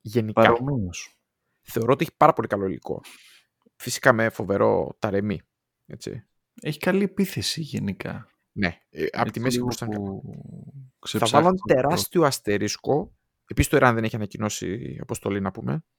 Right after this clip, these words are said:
Speaker 2: Ναι.
Speaker 1: Είναι από αυτές. Θα βάλω ένα τεράστιο αστερίσκο γιατί υπάρχει ο, ο εξωποδοσφαιρικός παράγοντας που είναι τα γεγονότα που έγιναν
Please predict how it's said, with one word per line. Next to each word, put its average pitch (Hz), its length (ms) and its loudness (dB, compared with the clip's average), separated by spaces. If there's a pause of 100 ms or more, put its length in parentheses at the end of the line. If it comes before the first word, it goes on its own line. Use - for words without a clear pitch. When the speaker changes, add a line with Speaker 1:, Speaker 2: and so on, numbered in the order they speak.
(440)
Speaker 2:
Ναι. 101 200 -2
Speaker 1:
Είναι 90 160 -4 (120)
από - 120 -12
αυτές. - 300 -18 (460)
Θα - 100 -6
βάλω 139 160 4
ένα 170 80 2
τεράστιο 156 400 4
αστερίσκο 127 480 -2
γιατί 147 200 -2
υπάρχει - 360 -2
ο, 165 200 0 (260)
ο 110 100 0
εξωποδοσφαιρικός - 1400 -4
παράγοντας 107 760 -2
που - 160 -14
είναι 139 80 -6
τα 156 80 -2
γεγονότα 143 520 -2
που - 120 -2
έγιναν 139 480 -4